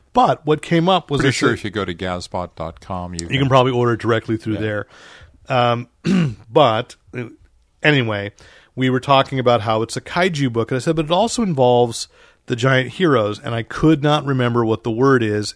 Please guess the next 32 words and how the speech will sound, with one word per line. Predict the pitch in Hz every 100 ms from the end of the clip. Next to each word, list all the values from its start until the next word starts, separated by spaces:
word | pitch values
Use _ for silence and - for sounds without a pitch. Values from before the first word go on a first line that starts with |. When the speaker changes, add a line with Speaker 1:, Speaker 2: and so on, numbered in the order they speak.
| _
Speaker 1:
and | 120 117
it's | 113
always | - 131 156 147 120
been | 101 131 120 113 - - - -
Gaz | 131 127 123 -
who | 127
tells | - 214 180
me | 131
what | 117 117
it | 113
is, | 113 113 117
and | 120
sure | - 226 240
enough, | 151 117 113 - - - - -
in | 185
this | 208 202 143
issue, | 123 127
the | 117
second | 170 165 147
issue | 147 - 135
of | 127
the | 120
Horror | 117 131 120 123
A | 120 127
four, | - 110 104 107 - - - - _
the | 120
inside | 147 170 180 170
front | 165 180
cover | 123 139 120 120 175 - _ - _ _
says | - - 196 175 127 143 - _ _ _
it's | 123 127 -
a | 139 127